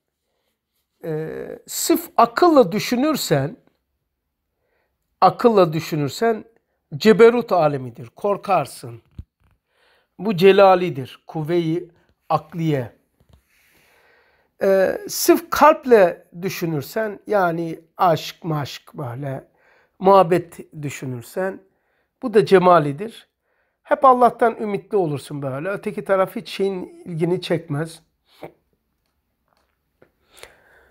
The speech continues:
Bu meslek itibariyle sırf aklı esas alanlar ilmi kelamcılardır. Kuralcıdır böyle. Matematiksel ve mantıksal yöntemler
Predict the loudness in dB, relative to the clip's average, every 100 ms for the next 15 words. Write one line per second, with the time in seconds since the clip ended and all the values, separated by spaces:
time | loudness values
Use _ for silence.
0 | _ -2 -2 2 4 6 4 0 -8 _
1 | _ _ _ _ -18 -18 -14 0 2 2
2 | -2 -4 -4 2 6 6 4 -2 -4 -6
3 | -10 -12 -6 -6 -6 -6 -4 -2 -2 0
4 | 0 0 -2 -4 -8 -4 -2 -2 0 4
5 | 4 4 0 0 0 -2 -8 -20 -20 _
6 | _ _ _ _ _ _ _ -2 2 4
7 | 2 0 -2 -4 -6 -8 -8 -8 -6 -4
8 | -6 -2 -2 -2 -8 -6 -2 -2 -2 -4
9 | -2 -4 -6 -10 -2 -2 -2 -8 _ _
10 | _ _ _ -6 2 4 4 2 0 2
11 | 2